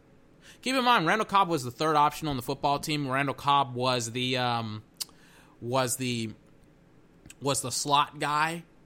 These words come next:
the odd man out, worked with Dak Prescott for a full off se-, season. Smart veteran. I really, really like Randall Cobb. Very, very, um, cerebral player. Great player. I love me some Randall Cobb.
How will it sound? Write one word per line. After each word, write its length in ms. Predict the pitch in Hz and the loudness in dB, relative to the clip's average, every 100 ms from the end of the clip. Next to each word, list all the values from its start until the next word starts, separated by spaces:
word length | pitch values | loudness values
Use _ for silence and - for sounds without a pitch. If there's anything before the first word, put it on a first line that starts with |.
| _ - | _ -10
the 140 | 139 139 | 0 2
odd 280 | 135 139 | 4 2
man 240 | 143 139 139 | 0 0 2
out, 440 | 143 160 - - | 4 4 2 -8
worked 320 | 117 131 131 | -2 -2 -2
with 140 | 139 127 | -8 0
Dak 220 | 135 139 | 0 2
Prescott 400 | 139 - 147 135 | 0 0 -2 -2
for 160 | 139 123 | -2 -4
a 40 | |
full 260 | - 143 135 | -4 -2 2
off 220 | 135 - | 2 0
se-, 300 | 151 143 151 - | -6 -6 -12 -14
season. 400 | - 165 170 165 - - | -6 -4 -4 -6 -12 -4
Smart 520 | - - 165 165 160 | 0 0 6 6 6
veteran. 500 | 151 165 165 175 185 151 | 2 4 4 2 -2 -2
I 80 | |
really, 280 | 135 147 151 | 2 4 4
really 240 | 151 147 143 | 4 2 2
like 220 | 143 139 135 | 2 0 -2
Randall 280 | 143 143 | -2 -2
Cobb. 400 | 135 147 151 - | 0 2 2 0
Very, 280 | 120 143 143 | -4 0 0
very, 400 | 139 143 131 113 - - - - 135 | 2 2 0 -2 -10 -20 -20 -14 -4
um, 280 | 123 113 | -2 -2
cerebral 720 | - - 139 139 151 147 143 135 | -4 -2 0 0 0 0 -2 -2
player. 500 | - 147 151 175 170 - _ - | -2 0 2 0 -4 -20 _ -8
Great 320 | 131 156 - | -2 -2 -2
player. 360 | 147 151 180 - - _ - - - - | -4 -2 -2 -6 -20 _ -20 -20 -20 -8
I 120 | 110 | -6
love 280 | 131 143 131 | 0 0 0
me 120 | 143 | -4
some 180 | 135 147 | -4 -4
Randall 220 | 143 143 | -2 -4
Cobb. 240 | 151 147 | 0 0